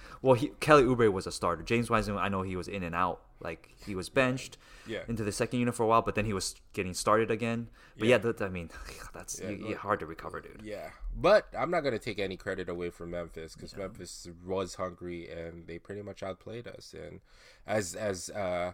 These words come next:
Speaker 2: as astronomical as, uh, Steph was playing, I
Speaker 1: Mm-hmm.
Speaker 2: mean, you know, he's, he's, he's human, and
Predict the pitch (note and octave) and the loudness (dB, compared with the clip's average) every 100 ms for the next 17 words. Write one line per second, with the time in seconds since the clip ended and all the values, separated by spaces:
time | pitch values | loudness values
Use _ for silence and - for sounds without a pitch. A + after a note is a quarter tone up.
0 | - - _ _ - A#2+ G#2+ - A#2+ - | -8 -20 _ _ 2 4 4 2 0 2
1 | B2+ G#2 G2 G#2 A#2+ A#2 G#2+ - G#2+ G2 | 2 2 4 4 4 0 -2 -2 0 0
2 | F#2+ F#2+ F#2 - G2+ G2 F2+ E2+ F2 F#2 | 0 0 -2 -4 -2 -2 -2 -6 -8 -6
3 | F2 F2 - G#2+ G2 G2+ F#2 - G#2+ G2+ | -4 -4 -2 -2 -2 -6 -8 -6 -2 0
4 | A2 B2 D#3 C#3 - G2 G#2 G#2 G#2+ G#2+ | 0 -2 -6 -12 -10 -6 -4 -2 -4 -6
5 | G#2 - G#2+ A#2 C3 C3 A2+ - B2 G#2 | -12 -12 -8 -6 -6 -8 -10 -10 -10 -10
6 | - A2+ F#2+ A#2 D3+ G2+ E2+ E2+ E2+ E2+ | -10 -10 -8 -8 -6 -6 -4 -4 -4 -6
7 | E2+ | -8